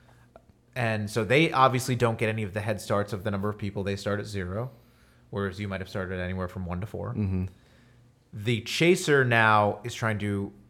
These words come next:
Speaker 1: if you, so you, you had all four people, you got sixteen correct, you've got twenty. So now the chaser has to get twenty in two minutes.
Speaker 2: Yeah.
Speaker 1: The twist with this is if the chaser misses or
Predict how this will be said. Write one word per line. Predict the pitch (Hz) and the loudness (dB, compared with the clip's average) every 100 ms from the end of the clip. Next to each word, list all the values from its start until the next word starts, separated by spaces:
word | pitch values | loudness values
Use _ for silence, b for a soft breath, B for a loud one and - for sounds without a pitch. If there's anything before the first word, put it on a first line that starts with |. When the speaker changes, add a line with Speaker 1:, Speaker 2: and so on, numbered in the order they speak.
| _ | _
Speaker 1:
if | - 127 | -14 -8
you, | 117 117 | -4 -4
so | - 117 | 0 0
you, | 107 143 139 - - | 2 -2 -2 -6 -2
you | 139 | 6
had | 143 | 8
all | 127 | 8
four | 127 131 | 8 4
people, | 160 170 165 | 4 2 0
you | 127 | 2
got | 110 101 | 0 0
sixteen | - 123 - 127 120 113 113 117 | -4 -6 -4 -4 -2 -2 -6 -8
correct, | - 120 143 143 - - b b | 0 6 6 4 -2 -20 b b
you've | 113 107 | -6 0
got | 110 - - | 0 0 -8
twenty. | 110 95 - 107 - b b b - | -6 -6 -8 -14 -20 b b b -4
So | 113 | 0
now | 110 110 | 4 4
the | 107 | 4
chaser | - 131 127 113 | 0 0 2 2
has | 110 104 | 0 0
to | |
get | 107 - | -6 -8
twenty | - 110 95 | -4 -2 -2
in | 95 | -4
two | 90 98 | -6 -8
minutes. | - - - - - | -10 -12 -16 -20 -10
Speaker 2:
Yeah. | - 92 101 - _ _ _ _ _ _ _ _ _ - b b b _ _ _ _ | -2 0 0 -4 _ _ _ _ _ _ _ _ _ -20 b b b _ _ _ _
Speaker 1:
The | 107 98 107 | -12 -8 -10
twist | - 170 170 - - | 2 4 4 2 -2
with | 120 123 | 2 8
this | 233 220 147 | 8 6 2
is | 135 113 | 0 0
if | 135 - | -4 -2
the | 139 | 0
chaser | - 165 135 | 4 4 2
misses | 117 143 147 175 175 - | 2 2 4 2 2 0
or | 117 113 | 0 0